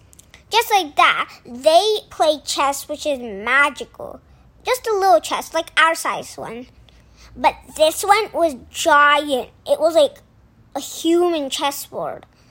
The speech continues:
So some places were not there. S-, one place was.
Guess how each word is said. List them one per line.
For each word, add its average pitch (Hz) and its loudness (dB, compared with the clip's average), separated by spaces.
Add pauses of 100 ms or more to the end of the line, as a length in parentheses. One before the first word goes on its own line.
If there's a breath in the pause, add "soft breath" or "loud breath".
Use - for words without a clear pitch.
(380 soft breath)
So 381 -2
some 370 2
places 466 0
were 359 2
not 277 -2
there. 262 0
S-, - -4
one 277 -2
place 294 -2
was. 262 -4